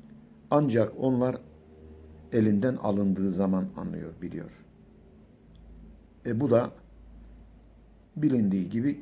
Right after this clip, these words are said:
işe yaramayan bir kıymet biliştir. Ben bugün özellikle Allah Resulü sallallahu aleyhi ve sellemin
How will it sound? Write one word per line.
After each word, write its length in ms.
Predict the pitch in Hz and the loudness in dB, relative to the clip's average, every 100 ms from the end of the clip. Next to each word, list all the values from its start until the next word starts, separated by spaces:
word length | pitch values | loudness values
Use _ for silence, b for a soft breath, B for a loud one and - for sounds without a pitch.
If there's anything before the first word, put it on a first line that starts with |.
| - | -8
işe 260 | 107 - | -6 0
yaramayan 640 | 139 117 117 110 113 113 98 | 2 2 2 2 2 2 2
bir 200 | 107 - | 0 -2
kıymet 520 | - 104 104 101 - | 0 2 2 0 -4
biliştir. 540 | 92 90 - - - _ _ _ _ _ _ _ _ - _ _ _ - - - - - - - - - - - b b b b | -6 -8 -14 -18 -20 _ _ _ _ _ _ _ _ -20 _ _ _ -20 -20 -20 -20 -20 -20 -20 -20 -20 -20 -20 b b b b
Ben 260 | 160 180 180 | 4 4 6
bugün 280 | 190 151 165 - | 4 4 2 -2
özellikle 580 | 139 135 147 151 156 139 | -2 4 6 6 4 4
Allah 360 | 127 131 156 139 | 4 4 4 4
Resulü 380 | 127 120 117 | 0 0 -2
sallallahu 640 | 113 123 120 123 139 147 131 | 0 0 2 2 6 6 6
aleyhi 240 | 120 113 | 4 4
ve 60 | 117 | 2
sellemin 640 | 113 123 117 113 135 135 | 0 2 4 4 4 2